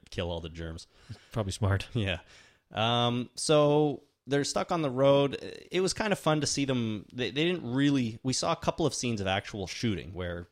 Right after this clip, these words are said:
Speaker 1: but it was really just characters walking around and things
Speaker 2: Yeah.
Speaker 1: like that. It was kind of fun to see the behind the scenes. It looks like a lot of people hung out underneath cars.
Speaker 2: That's where the shade is.
Speaker 1: Yeah, and,
Speaker 2: You think
Speaker 1: uh,
Speaker 2: they would give him an umbrella or a tent or a trailer or
Speaker 1: <laughs> I don't
Speaker 2: something?
Speaker 1: know.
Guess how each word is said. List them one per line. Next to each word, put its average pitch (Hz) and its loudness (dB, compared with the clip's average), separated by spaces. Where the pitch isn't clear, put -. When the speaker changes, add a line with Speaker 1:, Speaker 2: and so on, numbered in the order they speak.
Speaker 1:
but 110 -4
it 113 -8
was 131 -2
really 135 2
just - -8
characters 95 -4
walking 85 -6
around 82 -8
and 143 -10
things 98 0
Speaker 2:
Yeah. 87 -6
Speaker 1:
like 85 -10
that. 92 -4
It 147 2
was 156 4
kind 170 4
of 135 0
fun 135 2
to 113 -2
see 127 -2
the 113 0
behind 107 -2
the 98 -4
scenes. 101 -4
It 101 -4
looks 110 -4
like 110 -4
a 107 0
lot 101 2
of 101 -6
people - -8
hung 104 -4
out 98 -2
underneath 95 -6
cars. 87 -6
Speaker 2:
That's 139 -4
where 131 -2
the 113 0
shade 170 -2
is. 98 -6
Speaker 1:
Yeah, 107 -2
and, 95 -4
Speaker 2:
You 92 0
think 90 2
Speaker 1:
uh, - 0
Speaker 2:
they 160 2
would 143 -2
give 135 2
him 127 0
an 117 0
umbrella 110 0
or 92 -2
a 90 -4
tent 104 -6
or 90 -6
a 87 -6
trailer 101 -4
or 92 -4
Speaker 1:
<laughs> - -
I - -4
don't 87 -6
Speaker 2:
something? - 4
Speaker 1:
know. 90 -4